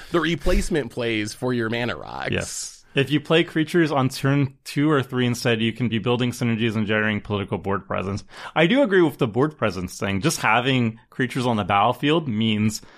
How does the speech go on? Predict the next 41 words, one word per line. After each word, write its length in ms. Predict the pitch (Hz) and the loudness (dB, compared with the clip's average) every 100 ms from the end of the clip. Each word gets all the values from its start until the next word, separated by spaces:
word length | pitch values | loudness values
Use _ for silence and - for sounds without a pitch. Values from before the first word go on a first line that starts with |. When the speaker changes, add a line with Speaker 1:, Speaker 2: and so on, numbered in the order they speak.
| _ | _
Speaker 2:
you 160 | - 123 | -2 0
can 240 | 117 117 | 2 0
leverage 440 | 107 107 107 123 101 | 2 0 0 -2 0
that 340 | 117 110 - - | 0 0 -4 -6
into 360 | 110 107 117 | -6 -2 -6
who 220 | - 117 | -4 -2
you're 160 | 110 107 | 0 0
going 180 | 104 95 | -2 -2
to 100 | 107 | -4
hit 240 | - 113 | -4 -4
with 200 | 123 - | -4 -4
them, 300 | 156 185 220 _ _ | 0 0 -2 _ _
and 140 | 135 131 | 0 2
it 40 | |
makes 240 | 123 110 120 | 0 0 -4
it 60 | |
very 340 | 101 113 107 113 | -2 0 0 -2
unlikely 400 | - 110 110 120 | -2 -2 -2 -2
that 180 | 107 - | -2 -2
you 100 | 104 | -2
will 140 | 123 156 | 0 0
get 160 | 185 | 0
hit. 260 | 175 196 - | 0 -2 -2
But 140 | 131 | -6
still, 480 | - - 143 147 156 - - - - _ _ _ - | -6 0 2 2 0 -8 -20 -20 -20 _ _ _ -2
I 140 | 170 | 2
don't 220 | 190 214 | 4 4
know 180 | 196 185 | 6 6
if 140 | 185 175 | 4 4
I 100 | 147 | 4
would 220 | 139 120 | 2 0
want 300 | 127 135 139 | 2 2 2
to 100 | 143 | -2
put 240 | - 135 | 0 0
a 80 | 120 | 2
random 380 | 110 117 117 113 | 2 2 2 0
two-drop 560 | - 143 110 110 - - _ _ _ | -2 -4 0 2 2 -2 _ _ _
on 100 | 117 | -6
the 60 | 107 | -4
battlefield 680 | 98 107 104 - 107 101 101 | 2 4 2 0 -2 0 0
over 640 | 113 104 101 98 95 95 | 0 -2 -2 -2 -2 -4